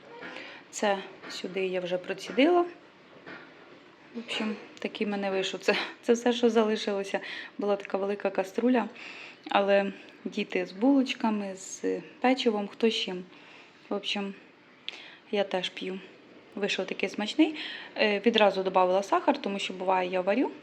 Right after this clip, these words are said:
і сахар не добавляю, потім уже кожен собі добавляє. А це вирішила із сахаром відразу зробити. Анітка вже в школу собі,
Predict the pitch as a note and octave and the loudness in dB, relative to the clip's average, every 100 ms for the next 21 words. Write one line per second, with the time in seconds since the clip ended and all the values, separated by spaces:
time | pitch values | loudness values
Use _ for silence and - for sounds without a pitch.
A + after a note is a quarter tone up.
0 | - G#3+ G#3 A#3+ A#3 A3+ G#3 G3+ G#3+ B3+ | -4 -2 2 2 2 0 -2 -2 0 2
1 | E4+ A#3+ G#3 G3 F#3+ F#3+ F#3+ F3+ F3+ F#3 | 2 2 -2 -4 -4 -4 -2 -4 -6 -8
2 | F3+ F3 F3+ F3+ F3 - G#3+ G#3+ G#3 - | -6 -6 -4 -4 -4 -4 -2 0 -2 0
3 | A3+ G3 F#3+ - F#3 F3+ - - - - | -2 0 -6 -6 -4 -4 -6 -16 -16 -18
4 | - - F#3+ F#3 - - - - - - | -14 -8 -6 -8 -10 -14 -14 -20 -20 -20
5 | - - - - - F#3 - F3 F3 F3 | -20 -20 -20 -18 4 4 4 -2 -4 -8
6 | - F#3 F3+ E3+ F3 E3+ F3 F3 F3 F3+ | -6 -2 0 0 -2 -4 -4 -6 -10 -12
7 | - - - - - - - - - G#3 | -16 -20 -20 -20 -20 -18 -16 -8 -2 0
8 | G3+ - F#3+ F3+ F3+ - E4+ F#4 - C4 | 0 4 4 4 -2 0 2 2 2 2
9 | C4 | 2